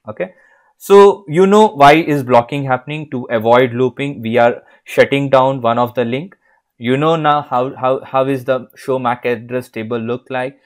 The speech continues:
You know what is, uh, the root bridge would, uh, take up the election and, and, uh, go with that, right?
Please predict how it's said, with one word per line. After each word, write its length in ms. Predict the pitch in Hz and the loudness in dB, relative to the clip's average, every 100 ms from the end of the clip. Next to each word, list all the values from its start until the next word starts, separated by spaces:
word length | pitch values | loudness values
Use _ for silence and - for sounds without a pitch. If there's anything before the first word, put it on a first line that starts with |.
| _ - | _ -10
You 140 | 120 | -8
know 220 | 131 147 | -4 -4
what 240 | 127 120 131 | -2 -2 -2
is, 180 | 127 - - - - | -6 -10 -20 -18 -6
uh, 180 | 113 | -4
the 160 | 110 110 | -2 -4
root 240 | 123 135 | -4 -6
bridge 400 | 113 131 123 - _ | -4 -6 -6 -18 _
would, 240 | 113 110 - _ - | -10 -10 -12 _ -4
uh, 260 | 107 104 - - | -4 -4 -8 -8
take 180 | 135 139 | -6 -2
up 200 | 131 123 | -2 0
the 260 | 127 123 _ _ _ _ - | -2 -2 _ _ _ _ -10
election 560 | 123 127 123 - 131 127 | -4 -2 -2 -4 -8 -6
and, 380 | 117 113 113 117 | -8 -8 -10 -10
and, 380 | 113 113 110 - - | -10 -8 -12 -14 -10
uh, 180 | 104 101 | -8 -8
go 380 | 104 120 139 | -10 -2 -2
with 240 | 131 135 113 | -2 -6 -4
that, 280 | 127 143 _ - | -6 -6 _ -8
right? 200 | 135 | -8